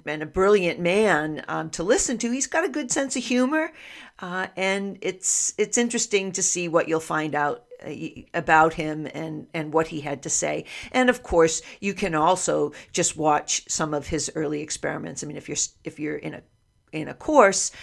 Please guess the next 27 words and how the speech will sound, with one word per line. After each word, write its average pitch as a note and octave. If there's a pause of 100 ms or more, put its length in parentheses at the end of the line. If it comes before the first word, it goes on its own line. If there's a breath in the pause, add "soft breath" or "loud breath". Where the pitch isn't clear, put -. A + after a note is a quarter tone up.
(180 loud breath)
for -
A F3+
B D#3+
A, D#3
I D3+
suspect D3
they D3
include C#3+
them C#3+ (320 loud breath)
in, D3
in D#3
your C#3+
classes, D3+
um, D3+
just -
to D#3
watch, C#3+
uh, D3+ (580 loud breath)
shaping D3+
of C#3+
pigeons C#3
and D3
things D3+
like -
that. - (540 loud breath)
So D#4
anyway, D#3